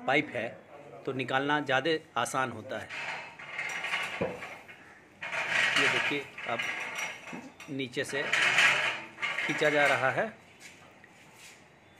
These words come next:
ऊपर की ओर। हाथ से खींचना संभव नहीं, इसलिए देखिए ये पाइप लगाया गया है जिसको पाइप को घुमाया जाता है और उसी के सहारे इसको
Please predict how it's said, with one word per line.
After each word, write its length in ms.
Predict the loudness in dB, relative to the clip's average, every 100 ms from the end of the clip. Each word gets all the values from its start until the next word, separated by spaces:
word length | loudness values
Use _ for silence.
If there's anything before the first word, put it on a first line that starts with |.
| -20 -20 -20 -20 -20 -16 -12 -8
ऊपर 300 | 0 2 2
की 160 | 2
ओर। 240 | 2 2 0 -10 -20 -20 -18 -2 2 2 0 -10 -16 -20 -20 -20 -20 -20 -20 -20 -20 -20 -20 -20 -18 -16 -16 -16 -18 -20 -20 -20 -18 -18 -18 -20 -20 -20 -20 -20 -18 -8
हाथ 160 | -4 -4
से 180 | -4 -8
खींचना 360 | -8 -6 -4
संभव 320 | -2 -2 0 0
नहीं, 120 | 0
इसलिए 260 | 0 0 -2
देखिए 320 | -2 -4 -2
ये 180 | -2 -6 -12 -14 -12 -10 2
पाइप 240 | 4 4
लगाया 300 | 4 4 4
गया 160 | 4 4
है 60 |
जिसको 260 | 2 0 -4
पाइप 220 | 0 2
को 160 | 4 4
घुमाया 360 | 4 6 6 6
जाता 260 | 4 2 -2
है 160 | -2 -2 -4 -4 -4 -4 -4 -6 -2
और 160 | 0 0
उसी 220 | -4 -2
के 100 | -2
सहारे 340 | -2 0 0
इसको 960 | 2 2 4 6 6 6 6 4 2 -6